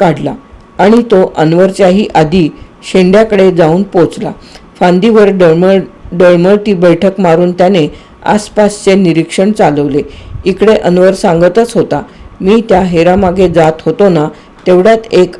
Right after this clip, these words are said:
बहुत अच्छा सीन मैंने देखा." "वह क्या?" बन्याने कपाळावर हात ठेवून कोवळ्या उन्हातून दिसणारा दूरचा सीन न्याहाळीत विचारले. "तुझी मामा मामी धावत पळत नदीवर येऊन पोचली होती अन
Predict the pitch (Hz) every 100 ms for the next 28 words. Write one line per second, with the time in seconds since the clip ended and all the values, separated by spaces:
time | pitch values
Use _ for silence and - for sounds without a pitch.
0 | - 165 165 196 220 - - - 185 -
1 | 190 208 214 165 160 208 185 - 143 139
2 | - - - 170 185 220 220 190 175 -
3 | - - - 165 185 196 180 175 175 170
4 | 165 170 175 185 175 170 - 175 160 -
5 | - - - 180 170 208 190 175 170 170
6 | 185 185 160 151 185 175 170 170 160 170
7 | 170 185 180 175 175 170 - - - 180
8 | 170 151 165 208 185 160 170 143 143 139
9 | - - - - - 190 190 208 175 -
10 | - - - 180 175 214 208 190 185 190
11 | 175 165 170 202 202 175 175 180 165 160
12 | 185 208 196 175 185 185 160 151 180 220
13 | 160 151 135 - - - 185 208